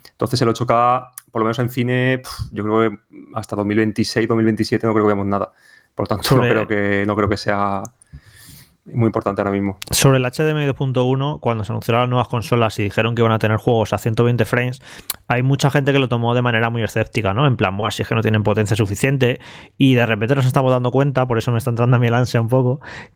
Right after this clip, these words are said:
Speaker 2: que, eh, al menos de inicio muchos juegos van a incluir un modo ciento veinte frames, eh, sacrificando resolución, evidentemente,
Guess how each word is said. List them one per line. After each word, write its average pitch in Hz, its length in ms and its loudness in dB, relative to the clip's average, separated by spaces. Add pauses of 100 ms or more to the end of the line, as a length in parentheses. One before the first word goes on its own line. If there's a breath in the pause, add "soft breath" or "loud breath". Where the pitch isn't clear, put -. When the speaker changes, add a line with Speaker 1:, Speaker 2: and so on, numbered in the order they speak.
Speaker 2:
que, 131 260 2
eh, 107 640 0
al 113 160 -2
menos 123 240 2
de 147 80 4
inicio 135 720 2
muchos 127 500 0
juegos 131 580 -2
van 127 200 0
a 123 60 0
incluir 123 480 4
un 123 80 0
modo 120 300 2
ciento 117 280 0
veinte 113 240 2
frames, 180 380 -2
eh, 120 40 0
sacrificando 110 640 -2
resolución, 117 580 2
evidentemente, 113 720 2